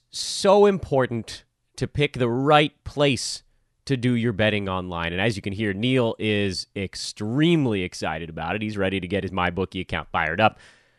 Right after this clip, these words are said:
N B A, six days away. Is that right? Preseason, six days away. We got the, uh,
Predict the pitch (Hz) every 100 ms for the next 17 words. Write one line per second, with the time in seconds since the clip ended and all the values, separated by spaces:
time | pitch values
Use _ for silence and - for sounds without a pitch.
0 | _ _ 107 113 120 120 143 131 _ _
1 | - 135 - 139 135 156 156 139 131 131
2 | 165 214 - _ _ _ - 117 123 151
3 | - _ _ 147 160 160 165 185 170 156
4 | - 156 147 151 139 131 175 185 _ _
5 | _ _ _ _ _ - 104 110 - 107
6 | 101 98